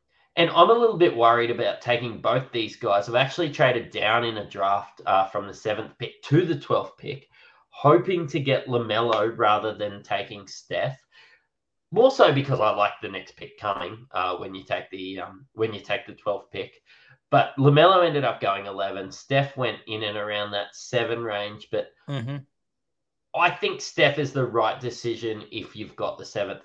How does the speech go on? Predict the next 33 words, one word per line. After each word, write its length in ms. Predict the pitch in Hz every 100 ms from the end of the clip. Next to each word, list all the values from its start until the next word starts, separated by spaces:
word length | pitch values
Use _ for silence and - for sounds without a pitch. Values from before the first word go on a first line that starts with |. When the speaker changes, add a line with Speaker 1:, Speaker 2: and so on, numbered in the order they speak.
| _
Speaker 1:
pick. 400 | - 90 - _ _ _ _ _
But 260 | 135 123 - _ _ _ _ _ _ _ 139
I 220 | 139 135
also 420 | 127 123 131 117
don't 240 | 113 110
want 180 | 107 107
him 140 | 107 107
in 100 | 107
my 180 | 101 101
team 360 | - 101 101
because 340 | 98 - 104 101
of 140 | -
some 220 | - 95
question 460 | - - - - 92
marks 360 | 90 101 - -
there. 220 | 101 - _ _ _ 143
LaMelo's 500 | 147 165 208 233 254
at 120 | 208
least 200 | 170 123
young. 440 | 113 95 101 104 _ _ _ _
I 120 | 143
know 240 | 143 143 180
he's 160 | 147
injured. 420 | 107 92 92 85 - _ _ _ _ _ _ _ _ _ 135
He 180 | 143
was 160 | 143 139
injured 400 | 123 120 131 -
for 120 | 127
a 60 | 110
lot 280 | 110 101 104
last 360 | 104 104 -
year. 220 | 92 92 92 _ - _ _ -
But 340 | 151 120 -